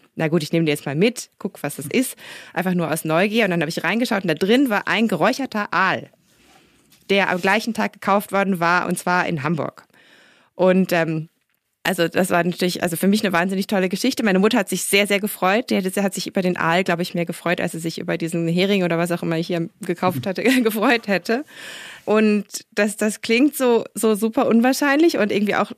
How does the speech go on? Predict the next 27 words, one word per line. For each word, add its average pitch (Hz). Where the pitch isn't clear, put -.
wenn 202
ich 220
das 214
Leuten 202
erzähle, 214
dann 190
sind 175
die 185
immer 180
so, 170
"Was? -
Unglaublich." 233
Aber, 185
also 202
was 214
ich 254
mich 233
eben 220
frage, 220
ist -
diese 202
Faszination 208
mit 254
solchen 196
Zufällen, 269
hat 202
das 208